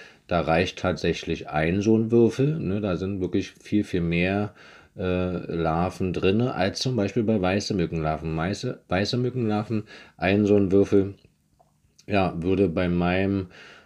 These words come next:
äh, Lido hundertzwanzig, bei meinem Salmlan überhaupt nicht ausreichen, ein so ein Würfel. Da nehme ich dann immer zwei Würfel. Also das muss man halt dann auch schauen. Auch bei Artemian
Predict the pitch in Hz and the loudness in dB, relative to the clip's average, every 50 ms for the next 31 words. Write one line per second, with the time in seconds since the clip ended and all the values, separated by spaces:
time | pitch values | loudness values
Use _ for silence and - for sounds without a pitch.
0 | _ - 95 90 87 85 98 98 104 101 90 90 98 92 90 87 85 - - - | _ -6 -4 -2 0 4 4 6 6 6 4 4 0 0 0 0 -2 -2 -4 -4
1 | 95 90 104 113 - 127 123 120 - 92 90 87 90 90 87 87 85 82 87 87 | -2 -2 -2 -2 -2 -2 -2 0 0 0 0 2 0 0 0 0 0 0 0 0
2 | 90 92 98 101 101 101 101 104 117 - _ _ _ _ _ - _ _ _ _ | 2 2 2 0 0 0 0 -4 -6 -10 _ _ _ _ _ -20 _ _ _ _
3 | _ _ - - 101 95 101 90 90 90 87 - - 92 87 87 - - 87 92 | _ _ -2 0 2 2 4 4 4 2 0 0 -4 -6 -6 -4 -4 -2 -2 -2
4 | 101 - - - 104 104 107 - 110 110 - - - 98 98 98 101 101 98 101 | -2 -2 0 2 2 2 2 2 -2 -4 -4 -4 -4 -4 -2 0 0 0 2 2
5 | 101 101 107 92 92 90 92 95 98 101 - 110 92 101 98 98 98 98 92 - | 2 2 2 0 2 2 2 2 2 2 2 0 -2 0 -2 -2 -2 -2 -2 -4
6 | - - - 73 71 78 87 87 87 87 80 85 85 80 82 87 92 90 92 104 | -8 -8 -2 0 2 2 2 2 2 0 -2 0 0 0 2 0 0 0 0 0
7 | 117 - 127 117 107 98 98 101 101 - 107 98 95 95 87 87 87 - - - | -2 0 -2 -2 -2 0 0 0 0 2 0 0 0 0 -4 -4 -6 -8 -4 0
8 | 95 104 120 139 151 165 156 - - - - - - - - - _ - - 101 | 2 2 2 2 0 -2 -4 -10 -16 -20 -20 -20 -20 -20 -20 -20 _ -2 2 2
9 | 101 - - 104 98 87 90 92 85 - - _ - - - - 101 95 95 98 | 2 4 4 2 2 4 2 2 0 -2 -10 _ -20 -10 -2 2 2 4 4 4
10 | 107 113 120 123 127 131 127 131 135 135 | 4 4 4 4 4 4 4 2 0 -2